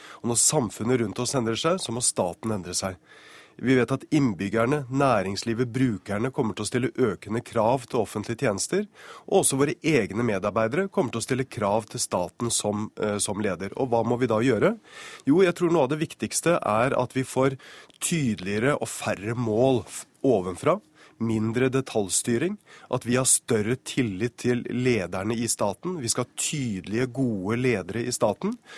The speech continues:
eh, og så må vi gi større rom til medarbeiderne, slik at de kan finne de gode løsningene for brukerne.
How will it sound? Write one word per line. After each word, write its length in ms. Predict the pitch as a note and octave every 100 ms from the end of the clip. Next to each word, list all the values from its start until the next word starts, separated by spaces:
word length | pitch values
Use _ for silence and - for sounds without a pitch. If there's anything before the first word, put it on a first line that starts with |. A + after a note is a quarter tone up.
| - - -
eh, 160 | D3 C#3+
og 160 | C3
så 80 | C3
må 160 | A#2+ A#2
vi 60 |
gi 60 | C3
større 520 | - - G#2 G#2+ B2
rom 360 | A2 C3+ F3 D3+ -
til 120 | C3+
medarbeiderne, 680 | A2 F#2+ G#2+ A2+ A#2+ D3+ G3
slik 240 | - A2+
at 120 | A#2+
de 120 | A2 G#2+
kan 160 | A#2
finne 220 | A#2+ A#2+
de 80 | A#2+
gode 480 | B2+ D#3 B2 F#2+ A2+
løsningene 500 | B2 F2+ G2+ F#2+ G#2+
for 220 | - G#2+
brukerne. 540 | G2+ A2 F2 F#2 G2+